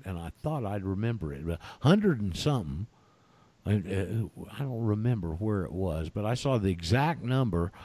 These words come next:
of the times in the other countries around the world throughout history that these people have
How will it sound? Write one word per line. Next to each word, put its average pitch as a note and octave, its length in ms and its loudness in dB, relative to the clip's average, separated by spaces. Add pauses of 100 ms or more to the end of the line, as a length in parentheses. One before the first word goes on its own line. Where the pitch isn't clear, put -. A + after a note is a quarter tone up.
(220)
of G2 240 2
the D#2+ 100 -2
times F#2+ 720 0 (260)
in G2 140 2
the F2+ 140 4
other A2 440 4 (540)
countries F#2 600 2
around G#2 340 0
the F2 60 2
world B2+ 360 4
throughout G2 420 2
history A#2 480 2
that B2 200 0
these G2+ 220 0
people F#2+ 460 -2
have G#2 140 -2